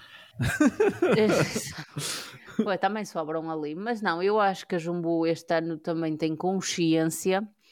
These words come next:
de que do outro lado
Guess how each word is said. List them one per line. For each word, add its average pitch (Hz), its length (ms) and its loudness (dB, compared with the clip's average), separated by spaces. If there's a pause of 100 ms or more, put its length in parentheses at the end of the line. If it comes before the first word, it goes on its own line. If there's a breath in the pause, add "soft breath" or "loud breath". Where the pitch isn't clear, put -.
(360 loud breath)
de 175 280 0
que 185 960 4 (1300)
do 160 380 -2
outro 185 420 2
lado 175 600 2